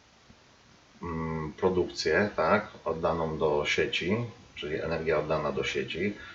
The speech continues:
Jest to siedem tysięcy osiemset dziewięćdziesiąt jeden kilowatogodzin. W strefie pierwszej oddaliśmy pięć tysięcy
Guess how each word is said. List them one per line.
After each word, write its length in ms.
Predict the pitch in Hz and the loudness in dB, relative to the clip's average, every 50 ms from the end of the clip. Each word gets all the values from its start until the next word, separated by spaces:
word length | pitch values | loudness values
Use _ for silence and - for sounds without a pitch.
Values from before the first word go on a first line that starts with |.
| - - - - | -18 -16 -6 -4
Jest 180 | 76 78 - | -4 -4 -2
to 80 | - 78 | -2 -2
siedem 320 | - - 87 90 87 82 | 0 0 0 0 0 -2
tysięcy 380 | - - - 87 85 82 - - - | -2 -2 0 0 0 -2 -4 -6 -4
osiemset 460 | - - - - 87 87 - - 73 | -2 -2 0 0 0 -2 -4 -6 -4
dziewięćdziesiąt 560 | 71 80 78 78 78 73 - - 80 73 73 | -4 -4 -4 -4 -4 -4 -2 -2 -2 -2 0
jeden 260 | 76 76 73 78 78 73 | -2 0 0 -2 -4 -4
kilowatogodzin. 1400 | - 82 73 73 69 67 69 69 - 69 69 67 - - - - - - - - - 78 76 69 - - - - - - - - - - - - - - - - - - - - - - - - - - _ - | -4 -2 -2 -2 0 0 -2 -2 -2 -6 -8 -8 -12 -16 -20 -20 -20 -20 -18 -2 2 2 2 2 0 -8 -12 -14 -18 -20 -20 -20 -20 -20 -20 -20 -20 -20 -20 -20 -20 -20 -20 -20 -20 -20 -20 -20 -20 -20 _ -14
W 80 | - - | -10 -10
strefie 340 | - - 98 90 - 101 90 | -4 2 2 4 4 4 2
pierwszej 500 | - - 92 90 82 - - - - - | 4 4 4 4 4 4 2 0 0 -2
oddaliśmy 540 | - - - - - 87 - - - 78 - - | -2 0 0 0 2 2 0 -2 -2 -4 -4 -2
pięć 200 | 92 92 92 - | 0 0 0 0
tysięcy 800 | - - 101 - - 90 82 80 80 - - - 92 101 110 | -2 -2 0 2 4 2 2 0 -2 -2 2 4 4 6 4